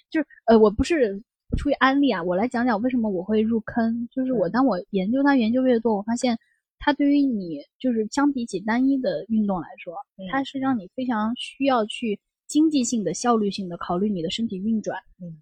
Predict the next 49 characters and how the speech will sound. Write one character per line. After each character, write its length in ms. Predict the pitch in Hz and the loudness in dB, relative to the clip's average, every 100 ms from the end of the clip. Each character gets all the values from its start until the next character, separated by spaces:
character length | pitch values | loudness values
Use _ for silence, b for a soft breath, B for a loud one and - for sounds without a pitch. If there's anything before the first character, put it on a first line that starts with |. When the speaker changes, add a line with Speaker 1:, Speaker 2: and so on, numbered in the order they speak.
| _ | _
Speaker 1:
就 100 | 247 | -6
比 80 | 247 | -4
如 80 | |
说， 240 | 254 285 285 - _ _ | 0 0 0 -8 _ _
你 180 | 208 180 | -10 -8
铁 180 | - 190 | -6 -4
三 200 | 247 262 | -2 -2
最 140 | 277 | -2
重 120 | 254 240 | -2 -2
要 60 | |
的 60 | 208 | -2
是 140 | - | -4
什 100 | 208 | -6
么？ 160 | 170 170 | -8 -10
是 160 | - 247 | -6 -4
你 120 | 190 | -4
三 260 | - 254 269 | -2 0 2
项 180 | 269 | 0
同 280 | 226 190 208 | -2 -4 -4
时 120 | 226 | 0
要 120 | 208 196 | 0 0
兼 260 | 214 220 | -2 -4
顾。 180 | 220 214 - | -4 -8 -4
你 100 | 247 | -4
可 140 | 254 | 0
能 120 | 233 240 | 0 0
没 160 | 226 | 2
办 140 | 277 277 | 2 0
法 100 | 196 | 0
在 80 | 220 | 0
某 220 | 185 165 | 0 -4
一 40 | |
项 180 | 208 226 | -4 -6
特 180 | - 262 | -4 -4
别 120 | 196 | -4
顶 200 | 190 175 | -4 -8
尖， 200 | - 175 233 | -6 -8 -6
你 60 | 247 | 0
可 100 | 269 | 2
能 80 | |
在 80 | 269 | 4
那 120 | 277 | 2
项 140 | 277 247 | 2 0
里 40 | |
面 80 | 220 | -4
超 200 | 220 262 | -4 -4
很 100 | 240 | -4
多 140 | 180 | -4
人， 120 | 185 | -6